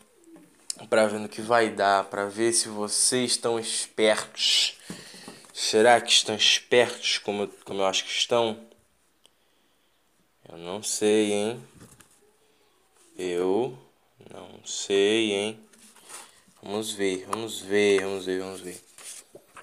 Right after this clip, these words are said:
Ah, bom,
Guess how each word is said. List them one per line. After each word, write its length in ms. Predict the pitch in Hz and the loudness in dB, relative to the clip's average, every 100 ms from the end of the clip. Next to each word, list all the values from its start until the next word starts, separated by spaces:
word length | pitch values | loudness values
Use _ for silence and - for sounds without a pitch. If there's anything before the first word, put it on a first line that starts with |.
| - - _ | -18 -18 _
Ah, 1000 | 101 110 113 110 110 110 107 107 104 98 - - - - - - - - - - - - _ - - 110 | 2 4 6 8 8 6 6 6 4 2 -2 -14 -20 -20 -20 -20 -20 -20 -18 -18 -20 -20 _ -6 -4 2
bom, 300 | 117 107 | 4 4